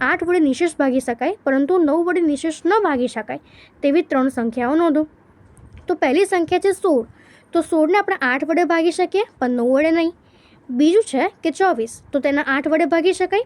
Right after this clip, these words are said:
પણ નવ વડે નહીં. અને ચાલીસ. તો એને પણ આપણે આઠ વડે ભાગી શકીએ છીએ પણ નવ વડે ના ભાગી શકાય. એના પછીનો એનો બીજો પ્રશ્ન છે કે પાંચ વડે ભાગી શકાય પણ દસ વડે નિશેષ ન ભાગી શકાય. તો જે પંદર છે એનો એકમનો અંક પાંચ છે,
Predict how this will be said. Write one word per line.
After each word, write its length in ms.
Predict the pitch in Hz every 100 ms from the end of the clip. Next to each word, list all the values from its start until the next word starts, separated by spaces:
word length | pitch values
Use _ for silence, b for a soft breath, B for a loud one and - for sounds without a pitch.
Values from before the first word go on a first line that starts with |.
| -
પણ 100 | 262
નવ 160 | 247
વડે 320 | 240 269 294 320
નહીં. 220 | 320 311 b b b b
અને 180 | 269 269
ચાલીસ. 480 | 277 320 359 311 -
તો 120 | - 247
એને 160 | 254
પણ 120 | 277
આપણે 200 | 277 277 294
આઠ 220 | 247 254
વડે 160 | 269 269
ભાગી 300 | 262 240 269
શકીએ 300 | 320 277 320
છીએ 140 | 381 - -
પણ 80 | 240
નવ 180 | 220
વડે 260 | 208 220 269 466 -
ના 200 | 302 349
ભાગી 240 | 359 330 339
શકાય. 320 | 330 320 311 B B B B B B
એના 200 | 320 453 427
પછીનો 360 | 349 370 370
એનો 140 | 349 349
બીજો 260 | 277 262
પ્રશ્ન 360 | 262 262 - 262
છે 220 | 269 370 - 320
કે 80 |
પાંચ 340 | 349 285 359 349
વડે 160 | 370
ભાગી 300 | 359 370 403
શકાય 340 | 415 294 302 381
પણ 260 | 302 302
દસ 240 | 285 381 349
વડે 220 | 311 302
નિશેષ 400 | 269 247 294 -
ન 120 | 359
ભાગી 280 | 277 247 240
શકાય. 320 | - 220 - - b b b b 311
તો 80 |
જે 100 | 302
પંદર 420 | - 269 262 320 392
છે 280 | 277 381 392
એનો 180 | 294 339
એકમનો 380 | 277 285 311 320
અંક 180 | 339 -
પાંચ 220 | 339 349 359
છે, 320 | - 220